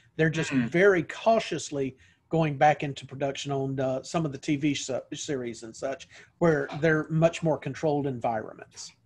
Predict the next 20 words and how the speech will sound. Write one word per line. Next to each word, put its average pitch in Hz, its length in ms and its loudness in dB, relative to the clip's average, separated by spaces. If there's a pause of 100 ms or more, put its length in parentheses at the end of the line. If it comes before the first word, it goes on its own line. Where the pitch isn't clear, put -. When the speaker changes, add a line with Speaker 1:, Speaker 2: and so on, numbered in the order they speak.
(140)
Speaker 2:
Yeah. 139 340 -2 (2250)
I 226 120 0
feel 302 320 4
like 202 580 4 (680)
they, 196 580 6
so, 220 320 4 (100)
oh, 262 100 8
you 233 200 4
know, 247 160 8
I 185 140 6
didn't 208 300 2
really 208 300 8
even 180 260 0
make 196 200 2
that - 160 -4
connection 190 480 0
till 185 140 -2
you 143 160 -2
said 214 320 2
that. 123 280 0